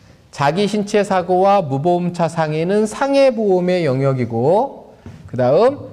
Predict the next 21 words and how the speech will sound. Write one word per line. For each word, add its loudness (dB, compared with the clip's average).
자동차 -2
보험만의 0
특징적인 -2
특약, -2
타차 -4
운전 0
특약이란 0
게 -4
있죠. 0
요렇게. -4
그래서 -8
크게 -2
다섯 -4
가지 0
담보를 0
집중적으로 0
공부를 0
할 -2
겁니다. -4
공부할 -6
거예요. -6